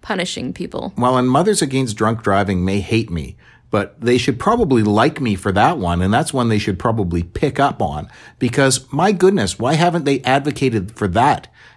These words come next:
Speaker 2: You know, uh, maybe it doesn't generate revenue, but advocate for school bus drivers to be, the, uh, school buses to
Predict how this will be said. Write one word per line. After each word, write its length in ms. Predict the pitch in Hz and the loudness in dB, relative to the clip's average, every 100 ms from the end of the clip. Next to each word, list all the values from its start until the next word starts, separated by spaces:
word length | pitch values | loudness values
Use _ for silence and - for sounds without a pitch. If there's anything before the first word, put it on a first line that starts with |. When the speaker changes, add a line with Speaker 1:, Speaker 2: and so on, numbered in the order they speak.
| - | -4
Speaker 2:
You 60 | |
know, 300 | 101 104 101 - | 0 0 0 -4
uh, 100 | 107 87 | -4 -2
maybe 280 | 113 127 151 | 0 2 4
it 80 | 135 | 2
doesn't 240 | 123 117 | 0 0
generate 360 | 107 110 110 95 | 0 2 2 2
revenue, 540 | 92 110 107 82 87 - - - | 0 0 0 -2 -4 -8 -20 -6
but 280 | 117 107 - | 0 0 0
advocate 560 | 113 131 185 - 170 175 | 0 2 2 4 4 4
for 120 | 147 | 2
school 440 | - - 175 220 139 | 0 2 4 6 6
bus 260 | 98 95 | 2 0
drivers 580 | - 98 90 90 127 139 | 0 0 0 2 2 0
to 180 | - 135 | 0 0
be, 440 | 120 120 123 127 - _ _ - | 2 2 0 -2 -10 _ _ -20
the, 500 | 101 113 120 117 123 | -10 -4 -2 0 -2
uh, 20 | |
school 340 | - 175 214 | 2 4 4
buses 480 | 139 101 - 135 - - - - - | 4 0 0 -2 -4 -8 -20 -20 -2
to 760 | 135 135 135 - 110 107 104 | 2 4 2 -6 -20 -16 -16